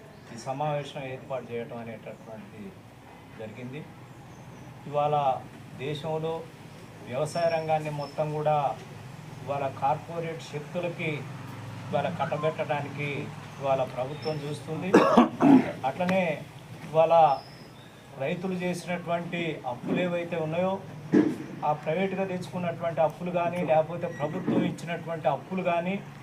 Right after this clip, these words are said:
ఆ అప్పులని ఇవాళ గవర్నమెంట్ తీర్చేటటువంటి పరిస్థితి లేదు. కానీ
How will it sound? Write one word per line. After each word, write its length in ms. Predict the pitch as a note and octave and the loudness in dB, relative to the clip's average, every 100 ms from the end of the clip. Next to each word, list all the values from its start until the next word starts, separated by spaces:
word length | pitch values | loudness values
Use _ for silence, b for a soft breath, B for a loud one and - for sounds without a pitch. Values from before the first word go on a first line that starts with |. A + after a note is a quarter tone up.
| - - - C#3+ | -16 -18 -8 -2
ఆ 160 | C#3+ | 0
అప్పులని 760 | D3+ - G#3 G#3+ G#3+ G#3 D#3+ D3 - - - - | 0 0 0 2 4 2 2 -2 -8 -12 -10 -8
ఇవాళ 600 | D3+ E3 D#3+ D#3+ D3+ C#3+ - - - | 6 8 12 12 10 6 -2 -10 -2
గవర్నమెంట్ 720 | D3 F#3 F#3+ F#3+ G3 F#3+ F3+ E3+ | 4 4 4 2 0 0 -2 0
తీర్చేటటువంటి 800 | G3+ F#3 G3+ G3 F#3 F3+ F3+ E3 | -2 0 0 2 0 0 -4 0
పరిస్థితి 500 | D#3 - - D#3 - | 2 2 -2 -6 -4
లేదు. 260 | D#3+ E3 - - - - - - - - - - - - - | -2 -2 -4 -12 -12 -14 -16 -16 -16 -16 -16 -16 -16 -8 4
కానీ 520 | F3 G#3 G3+ E3+ | 6 8 6 4